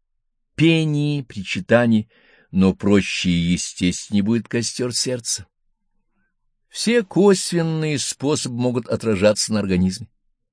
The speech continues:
Даже массаж помогает одному члену и нарушает равновесие других.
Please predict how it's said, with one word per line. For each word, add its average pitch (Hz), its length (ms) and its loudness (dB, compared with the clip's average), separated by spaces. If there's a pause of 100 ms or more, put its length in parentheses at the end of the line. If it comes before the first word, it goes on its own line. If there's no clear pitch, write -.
(340)
Даже 101 340 6
массаж 107 520 6
помогает 107 520 4
одному 101 440 6
члену 110 480 2 (140)
и 113 80 -4
нарушает 101 540 6
равновесие 95 560 0
других. 104 440 -8